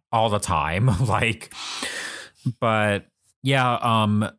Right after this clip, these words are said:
Flash leaves to take on Zoom to do their speedster thing. Meanwhile, Green Lantern gets got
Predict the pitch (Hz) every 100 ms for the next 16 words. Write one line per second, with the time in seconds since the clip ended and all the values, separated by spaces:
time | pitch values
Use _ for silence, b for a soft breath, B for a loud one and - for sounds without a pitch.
0 | - - 131 123 127 - - 131 120 127
1 | 127 120 - 120 139 117 110 101 104 101
2 | 123 143 143 139 139 135 123 113 98 92
3 | - - 151 143 - 131 - 131 127 120
4 | 120 - _ _ _ 110 123 117 113 110
5 | 113 110 101 107 107 98 101 101 110 101
6 | 98 90 82 98 117 110 107 110 -